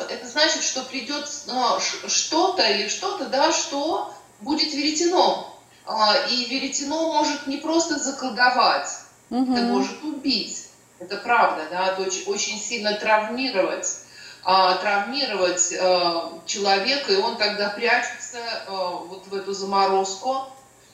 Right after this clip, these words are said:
Speaker 1: и не выходит из своей, из, из своего тайного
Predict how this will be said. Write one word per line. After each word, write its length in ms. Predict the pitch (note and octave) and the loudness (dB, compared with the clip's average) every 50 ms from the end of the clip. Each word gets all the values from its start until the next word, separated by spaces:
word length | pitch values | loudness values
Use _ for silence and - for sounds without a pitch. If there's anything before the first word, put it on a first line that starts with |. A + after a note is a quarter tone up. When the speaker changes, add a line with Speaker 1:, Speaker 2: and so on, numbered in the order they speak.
| - - _ _ _ _ - | -20 -20 _ _ _ _ -8
Speaker 1:
и 160 | G#3 A3 A3 | -6 -6 -6
не 100 | A3+ A#3 | -6 -6
выходит 460 | B3+ - - - A#3 - F#3 E3+ - - | -6 -2 0 0 2 2 2 0 0 -2
из 140 | - - - | -4 -4 -2
своей, 300 | F3+ F3+ F3+ E3+ F3+ F#3 | -2 0 0 0 0 -2
из, 220 | F#3+ - - - - | -4 -6 -8 -6 -4
из 280 | - - - - - | -4 -4 -4 -4 -6
своего 480 | F3+ F3 F3+ F3+ F#3 G3 F#3+ F3+ F3 E3+ - | -4 -2 -2 2 2 4 4 4 2 2 2
тайного 500 | G3 F#3 F#3 F3+ E3+ E3+ E3 F3 F3 | 2 2 2 2 2 0 -2 -4 -4